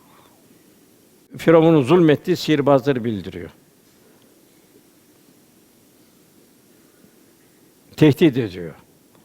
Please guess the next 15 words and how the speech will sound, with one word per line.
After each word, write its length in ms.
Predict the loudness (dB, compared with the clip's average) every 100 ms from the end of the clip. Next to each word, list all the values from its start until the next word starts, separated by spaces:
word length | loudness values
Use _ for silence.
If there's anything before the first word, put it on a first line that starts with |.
| _ _ -4
"Ya 160 | -2
geriye 440 | 0 2 4 2 2
dönün." 360 | 0 0 -2
diyor, 340 | -4 -6 -8 -12 _ _ _ _
"Müslüman 440 | -4 -4 0 2
olmaktan 500 | 2 2 0 -2 -4
bu 80 | -4
tarafa 280 | -4 -4 -4
gelin." 360 | -4 -4 -4 -6
diyor. 260 | -8 -8 -14 _ _ _ _ _ _ _ _ 2
"Benim 280 | 4 2
Tanrımı 460 | 0 0 0 0 -2
kabul 320 | -2 -2 -2
edin." 280 | -4 -4 -6
diyor. 220 | -4 -4